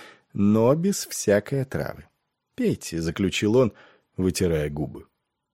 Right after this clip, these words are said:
Нед попытался глотнуть. «Помой». Ему показалось, что желудок его вот-вот извергнет вино.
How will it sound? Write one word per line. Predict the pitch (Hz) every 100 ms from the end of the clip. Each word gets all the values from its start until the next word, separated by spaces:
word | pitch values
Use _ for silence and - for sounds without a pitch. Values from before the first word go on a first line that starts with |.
| _ _ _ _ -
Нед | 104 127 104
попытался | - 90 101 - 80 - 82
глотнуть. | 78 78 - 69 - - _ _ _ _ _ - - - -
«Помой». | 98 85 85 76 67 - - _ _ _ _ -
Ему | 87 107 120
показалось, | 104 107 117 110 127 95
что | - - 95
желудок | 95 120 123 95 -
его | 90 90 92
вот-вот | 90 117 - 98 101 85
извергнет | 90 82 87 78 71 73 -
вино. | 76 76 67 -